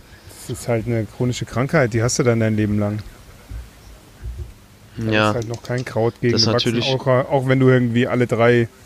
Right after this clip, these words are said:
Speaker 1: Monate eine Blutwäsche machst oder so, ist halt trotzdem in deinem Körper
Speaker 2: Ja.
Speaker 1: Kacke. Aber erträglich halt.
Speaker 2: Crazy. Aber was,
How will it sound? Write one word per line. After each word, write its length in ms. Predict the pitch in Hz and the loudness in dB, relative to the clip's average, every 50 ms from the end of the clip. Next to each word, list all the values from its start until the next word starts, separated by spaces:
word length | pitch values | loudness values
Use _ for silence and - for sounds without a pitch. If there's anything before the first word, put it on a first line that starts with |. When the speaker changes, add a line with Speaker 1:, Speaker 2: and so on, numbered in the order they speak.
| - - - - - - | -20 -20 -20 -16 -8 -2
Speaker 1:
Monate 420 | 127 123 123 127 123 123 113 123 | 0 2 2 4 2 2 2 0
eine 100 | 117 117 | -2 -2
Blutwäsche 500 | 107 117 143 165 160 147 123 107 - 127 | -2 -2 -4 -4 -2 0 -2 -2 -2 -2
machst 300 | 113 110 110 120 - - | -4 -4 -4 -6 -6 -10
oder 200 | 135 127 123 113 | -10 -8 -8 -6
so, 260 | 110 120 120 123 123 - - - - - | -6 -6 -6 -6 -6 -8 -12 -20 -20 -18
ist 80 | - - | -10 -8
halt 160 | 123 107 - | -8 -8 -6
trotzdem 480 | - 123 - - 135 123 113 107 104 104 - - - - - | -6 -8 -8 -6 -6 -6 -6 -6 -10 -12 -14 -20 -20 -16 -12
in 120 | - 117 113 | -8 -6 -6
deinem 160 | 110 107 - | -6 -6 -6
Körper 340 | - 117 107 - 113 104 131 | -6 -6 -4 -4 0 2 4
Speaker 2:
Ja. 200 | 127 123 123 135 | 4 4 4 2
Speaker 1:
Kacke. 340 | - 107 107 - - 104 - - - _ _ - - - - - _ _ - - - - - - - - - _ _ _ _ _ _ _ _ _ _ - | -2 -8 -10 -8 -10 -10 -10 -12 -20 _ _ -20 -20 -20 -20 -20 _ _ -20 -20 -20 -20 -20 -20 -20 -20 -20 _ _ _ _ _ _ _ _ _ _ -8
Aber 240 | 127 131 147 160 165 | -4 -2 0 0 0
erträglich 560 | 156 156 - - 160 139 139 131 - 117 104 - - | -2 -2 -4 -2 -2 0 0 -2 -4 -8 -14 -12 -8
halt. 80 | - - | -2 0
Speaker 2:
Crazy. 420 | 117 117 120 117 117 110 113 117 - - - - - _ _ _ _ _ _ | 2 2 2 2 0 -4 -4 -8 -10 -18 -20 -20 -20 _ _ _ _ _ _
Aber 300 | - 110 127 131 117 82 | -4 0 0 0 0 2
was, 260 | 139 147 - - - | 0 0 0 -2 -4